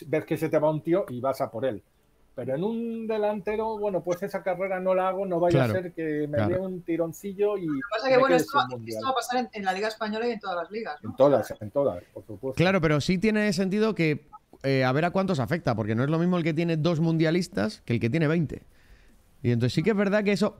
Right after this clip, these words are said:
Speaker 2: tanto co-, para lo que está diciendo Carlos de antes como para lo de después. Y quiero ver cómo afecta en todo, porque a lo mejor el que tú dices, "No, es que claro, el que venga de un mundial viene fundido", a lo mejor estamos,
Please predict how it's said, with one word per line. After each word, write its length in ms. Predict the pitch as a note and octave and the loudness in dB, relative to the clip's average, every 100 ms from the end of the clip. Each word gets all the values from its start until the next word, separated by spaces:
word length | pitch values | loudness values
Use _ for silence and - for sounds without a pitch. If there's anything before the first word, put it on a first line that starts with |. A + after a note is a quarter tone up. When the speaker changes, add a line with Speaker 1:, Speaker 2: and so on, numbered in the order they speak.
| - | 0
Speaker 2:
tanto 280 | E3+ G3 F3+ | 2 2 0
co-, 140 | C#3+ | 2
para 160 | D#3+ C#3+ | 4 4
lo 80 | B2+ | 2
que 60 | |
está 100 | B2 | 2
diciendo 280 | F#3+ A#3 G#3 | 2 2 2
Carlos 280 | F#3 F3 D3 | 2 2 2
de 140 | D3 | 2
antes 400 | C3 C#3 G#3+ C4 | 2 0 -2 -4
como 240 | - C3 B2+ | 0 0 2
para 180 | C3 B2 | 2 2
lo 120 | A#2+ | 0
de 80 | A2+ | 0
después. 540 | A2 - G#3+ G3 - - _ _ _ _ _ _ _ _ | -2 2 2 2 -4 -20 _ _ _ _ _ _ _ _
Y 140 | F#3 D3 | 2 4
quiero 240 | B3+ D#4+ | 2 4
ver 140 | D#4 | 4
cómo 160 | A#3+ A#3+ | 4 2
afecta 260 | A3+ B3+ C4 | 2 2 2
en 100 | F#3+ | 4
todo, 220 | B3+ G3+ | 4 4
porque 180 | D#3 D3 | 4 4
a 40 | |
lo 80 | D3 | 2
mejor 200 | B2+ G3+ | 2 0
el 60 | A#3 | 0
que 120 | G#3+ | 0
tú 160 | A3 | 2
dices, 200 | F#3+ D3 C#3 | 2 0 0
"No, 100 | G3 | 2
es 60 | |
que 100 | G3+ | 2
claro, 240 | F#3 F#3 - - | 2 2 -2 -4
el 140 | - B2 | 0 2
que 80 | D3 | 2
venga 160 | G3+ | 4
de 60 | G#3 | 4
un 40 | |
mundial 280 | F#3+ G3 G3 | 4 4 4
viene 180 | E3 F#3 | 4 2
fundido", 360 | F3+ E3 E3+ | 2 2 4
a 40 | G3+ | 2
lo 80 | D#3 | 2
mejor 200 | D3+ F#3+ | 2 2
estamos, 440 | A3+ A#3 G#3 - | 2 2 2 -2